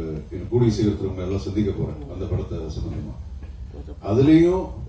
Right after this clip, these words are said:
நான் ஒரு சீன் ஒண்ணு எழுதியிருக்கேன். இதுதான் இப்ப நீங்க கேக்குறீங்களா, இப்ப நடந்துட்டு இருக்குல்ல, இது சம்பந்தமா தான் ஒரு சீன் ஒண்ணு எழுதியிருக்கேன். இது வர்றதுக்கு முன்னாடியே. So, ஒவ்வொரு படத்துலயும்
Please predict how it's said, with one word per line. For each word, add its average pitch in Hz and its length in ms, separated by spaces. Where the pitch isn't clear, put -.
நான் 117 200
ஒரு 113 300
சீன் 123 320
ஒண்ணு 101 180
எழுதியிருக்கேன். 95 480
இதுதான் 98 400
இப்ப 101 140
நீங்க 101 300
கேக்குறீங்களா, 107 400
இப்ப - 160
நடந்துட்டு 110 400
இருக்குல்ல, 98 280
இது 107 160
சம்பந்தமா 120 680
தான் 156 140
ஒரு 110 180
சீன் 120 280
ஒண்ணு 98 180
எழுதியிருக்கேன். 101 480
இது 127 400
வர்றதுக்கு 123 480
முன்னாடியே. 101 540
So, - 180
ஒவ்வொரு 170 280
படத்துலயும் 156 640